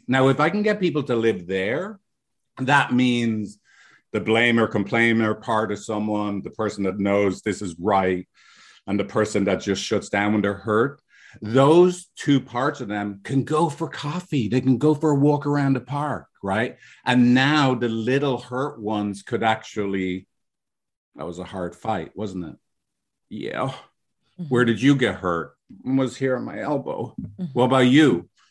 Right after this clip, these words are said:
Speaker 1: "I still have a little bruise here." I, and they could actually be loving and kind to each other. But that, that comes later, right? And, you know, and, and then from that safe place, people can go,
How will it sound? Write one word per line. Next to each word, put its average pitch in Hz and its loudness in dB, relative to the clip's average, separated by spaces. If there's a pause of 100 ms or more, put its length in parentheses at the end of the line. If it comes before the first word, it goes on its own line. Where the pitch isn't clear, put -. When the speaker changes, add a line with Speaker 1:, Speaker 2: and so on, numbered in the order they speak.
(320)
Speaker 1:
"I 107 -10
still 131 -6
have 123 -2
a 127 -2
little 120 0
bruise 113 -2
here." 95 -10 (720)
I, 123 0
and 135 8
they 143 8
could 139 4
actually 123 0
be 110 -2
loving 101 -2
and 90 -6
kind 76 -10
to - -20
each - -20
other. - -20 (560)
But 127 4
that, 151 8
that 147 4
comes 143 4
later, 92 2
right? 85 -4 (320)
And, 117 0
you 151 4
know, 104 6
and, 123 2
and 135 6
then 147 6
from 131 -2
that 120 -4
safe 147 -4
place, 113 -2
people 117 -8
can 101 -6
go, 104 -2